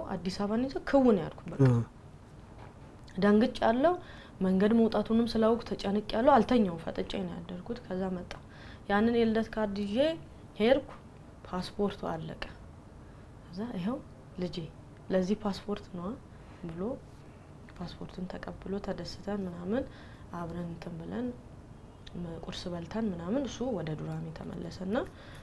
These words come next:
Speaker 1: እ፣ አባቴ በጣም ብዙ ዋጋ ከፍሏል ጋሽዬ፣ የመጀመሪያ ጉዞዬ ስለሆነ ልጄማ በዚህ ምክንያት አትቀርም ብሎ ማለት ነው።
Speaker 2: እ።
Speaker 1: ከዛ እንደዛ ሁሉ ደግሞ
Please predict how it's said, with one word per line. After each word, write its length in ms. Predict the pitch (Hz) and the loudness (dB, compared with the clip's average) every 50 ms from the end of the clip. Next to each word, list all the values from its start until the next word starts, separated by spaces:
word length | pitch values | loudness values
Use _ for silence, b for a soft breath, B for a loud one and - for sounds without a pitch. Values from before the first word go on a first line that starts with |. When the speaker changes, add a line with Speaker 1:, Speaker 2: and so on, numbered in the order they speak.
| B B - | B B -14
Speaker 1:
እ፣ 140 | - 175 170 165 165 | -10 -8 -8 -6 -6
አባቴ 360 | 160 160 156 175 175 175 - 240 285 311 302 - - - - - 175 | -6 -2 0 0 0 0 2 0 0 0 -2 -8 -12 -16 -14 -12 -10
በጣም 360 | 165 170 165 165 - 196 202 202 | -8 -8 -6 -4 -2 0 0 0
ብዙ 160 | 175 175 170 170 | -2 -2 -4 -6
ዋጋ 240 | 165 170 160 160 156 - | -6 -6 -6 -8 -8 -10
ከፍሏል 420 | 165 - 175 151 - - 160 165 165 | -10 -10 -12 -10 -10 -8 -8 -8 -8
ጋሽዬ፣ 420 | 165 165 165 165 - - 170 165 165 165 165 165 160 165 165 165 165 170 | -8 -8 -8 -8 -8 -10 -10 -10 -8 -10 -10 -10 -10 -12 -12 -12 -10 -8
የመጀመሪያ 560 | 170 175 175 180 170 190 190 190 180 170 175 170 | -6 -4 -4 0 0 2 2 2 0 -2 -2 -6
ጉዞዬ 340 | 165 165 185 180 175 180 185 | -4 -2 -2 0 0 0 0
ስለሆነ 380 | 185 - 196 196 202 208 240 277 359 359 B B B B B B B | 0 0 0 4 4 6 6 4 2 0 B B B B B B B
ልጄማ 340 | B 190 165 190 208 214 226 254 247 | B 0 6 6 8 8 8 8 6
በዚህ 260 | 202 196 180 180 196 | 4 4 2 4 2
ምክንያት 320 | 190 180 - 196 190 185 185 | 2 2 2 0 -2 -2 -2
አትቀርም 400 | 175 - - 185 190 180 175 160 | -6 -4 0 0 0 0 0 -2
ብሎ 160 | 156 160 160 196 294 | -4 -2 0 0 0
ማለት 240 | 330 214 180 160 - | 0 -2 -4 -6 2
ነው። 160 | - 127 127 | 6 6 6
Speaker 2:
እ። 100 | 120 110 - - - - - - - - - - - - B B B B B B B | 6 6 2 -2 -10 -18 -18 -20 -20 -18 -18 -18 -18 -18 B B B B B B B
Speaker 1:
ከዛ 160 | - - 226 262 339 | 0 4 8 8 8
እንደዛ 260 | 339 311 302 302 277 311 311 | 8 8 6 10 12 12 12
ሁሉ 220 | 302 302 277 269 262 262 240 226 220 208 202 190 185 175 170 165 175 | 12 8 6 4 2 2 2 4 4 4 4 4 2 0 -2 -2 -2
ደግሞ 240 | 175 190 185 196 | 0 2 4 4